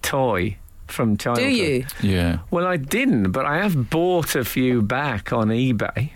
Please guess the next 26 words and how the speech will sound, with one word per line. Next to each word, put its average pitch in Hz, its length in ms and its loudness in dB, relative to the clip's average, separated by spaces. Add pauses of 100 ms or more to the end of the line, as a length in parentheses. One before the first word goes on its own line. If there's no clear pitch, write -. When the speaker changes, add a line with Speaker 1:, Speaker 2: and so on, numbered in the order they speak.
(140)
Speaker 1:
I 123 60 -2
Speaker 3:
Mm-hmm. 123 80 2
Speaker 1:
bought 120 320 0
a 110 140 0
Dan 113 340 0
Dare, 104 500 0
um, 95 380 0 (180)
radio. 120 440 -2 (400)
Speaker 2:
And 185 160 0
Speaker 1:
Uh, - 20 0
Speaker 2:
Jonathan 196 300 0
Speaker 1:
thing. 190 80 2
Speaker 2:
Ross 185 160 -2
got 180 160 -2
you 165 120 2
a 160 40 0
Johnny 156 300 0
Seven 147 340 0
Speaker 1:
He 151 60 0
Speaker 2:
gun? 147 200 0
Speaker 1:
did, - 220 -4 (180)
he 117 80 0
did. 113 200 0
Speaker 2:
Yeah. 160 260 0 (360)
Speaker 1:
And, 165 400 2
um, 170 280 0